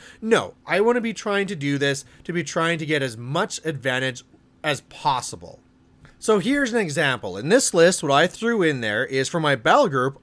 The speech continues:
I took a Mariner. So this is a great privateer jack that can take advantage of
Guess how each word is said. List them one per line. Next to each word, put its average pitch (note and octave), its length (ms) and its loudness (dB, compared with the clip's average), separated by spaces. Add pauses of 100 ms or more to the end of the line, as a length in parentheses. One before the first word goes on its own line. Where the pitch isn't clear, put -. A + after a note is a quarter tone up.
I D3+ 120 2
took D3+ 300 -2
a D#3+ 80 -2
Mariner. C3+ 640 -2 (100)
So D#3 180 0
this D#3+ 200 0
is E3+ 40 -4
a E3 80 0
great C#3 380 -2
privateer G#3 540 0
jack D#3 440 0 (300)
that D#3 120 -4
can E3+ 180 -2
take E3 180 0
advantage C#3 480 0
of A#2+ 80 -8